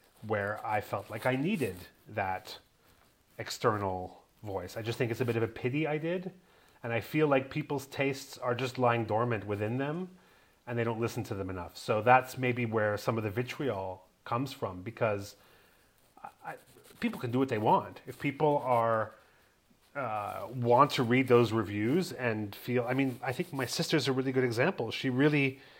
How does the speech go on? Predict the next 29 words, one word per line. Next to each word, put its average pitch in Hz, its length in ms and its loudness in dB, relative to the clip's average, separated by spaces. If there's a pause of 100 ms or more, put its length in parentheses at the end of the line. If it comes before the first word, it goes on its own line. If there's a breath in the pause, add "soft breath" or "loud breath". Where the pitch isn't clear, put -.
(800 soft breath)
basically 143 520 2
reads 123 460 0
every 127 280 0
Booker 131 320 0
Prize 107 340 -2
nominee 110 640 -2 (680 soft breath)
that 110 200 0
year. 123 280 0 (200)
And 117 100 -10
she'll 117 100 -6
just 110 220 -8
like, 120 180 6
"Oh, 240 160 12
I'm 117 160 2
doing 147 200 6
that 143 180 6
thing 156 220 4
where 135 140 10
I 117 100 8
buy 113 280 6
every 117 400 2
Booker 117 420 0
Prize 107 400 -2
nominated 113 480 -2
novel 95 320 -4
and 107 80 -2
I 127 40 0
read 180 240 0
it." 95 180 -2